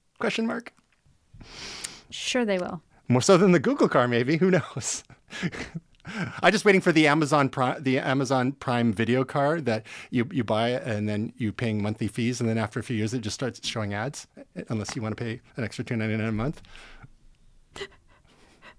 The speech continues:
Speaker 2: If you wanna drive
Speaker 1: Not
Speaker 2: the
Speaker 1: like that would
Speaker 2: vehicle,
Speaker 1: ever happen. <laughs>
Speaker 2: if you wanna turn it on, it's gonna cost you.
Speaker 1: <laughs> Exactly.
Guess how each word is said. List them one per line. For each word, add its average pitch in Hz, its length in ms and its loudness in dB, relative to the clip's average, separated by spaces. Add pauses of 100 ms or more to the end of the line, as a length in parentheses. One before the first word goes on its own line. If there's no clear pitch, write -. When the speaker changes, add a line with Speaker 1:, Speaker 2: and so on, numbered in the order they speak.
(220)
Speaker 2:
If 226 120 -2
you 254 120 4
wanna 240 220 6
drive 208 320 2
Speaker 1:
Not 202 100 8
Speaker 2:
the 208 40 8
Speaker 1:
like 185 120 8
that 175 120 12
would 196 60 8
Speaker 2:
vehicle, 151 160 8
Speaker 1:
ever - 80 6
happen. 151 300 4 (140)
<laughs> - 140 -14
Speaker 2:
if 254 140 -2
you 254 80 2
wanna 277 200 4
turn 226 220 2
it 196 100 2
on, 214 460 0 (460)
it's 123 160 -6
gonna 226 180 -2
cost - 380 -2
you. 208 200 0 (120)
Speaker 1:
<laughs> 110 120 -2
Exactly. - 600 -6